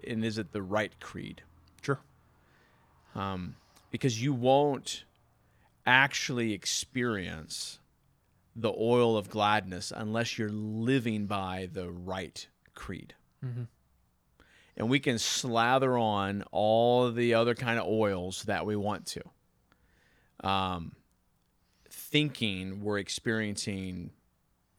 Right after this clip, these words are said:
Speaker 1: the oil of gladness
Speaker 2: Mm-hmm.
Speaker 1: as a companion of Christ when we're just a companion of our own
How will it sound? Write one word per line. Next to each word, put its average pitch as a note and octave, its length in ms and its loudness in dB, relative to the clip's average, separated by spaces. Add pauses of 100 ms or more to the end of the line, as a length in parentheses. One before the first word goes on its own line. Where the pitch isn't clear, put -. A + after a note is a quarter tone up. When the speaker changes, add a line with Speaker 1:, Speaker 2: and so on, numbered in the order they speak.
Speaker 1:
the G#2 360 -8
oil G#2+ 380 0
of F#2 120 -10
gladness - 800 -2
Speaker 2:
Mm-hmm. - 960 -8
Speaker 1:
as B2 160 0
a A#2 60 -2
companion G#2+ 480 0
of F#2 100 -8
Christ G#2+ 560 -2
when G#2+ 240 -4
we're G2+ 160 -2
just C3+ 320 -4
a A2+ 60 -2
companion A2 680 -2
of G2 140 -4
our F#2+ 140 -4
own F#2+ 500 -6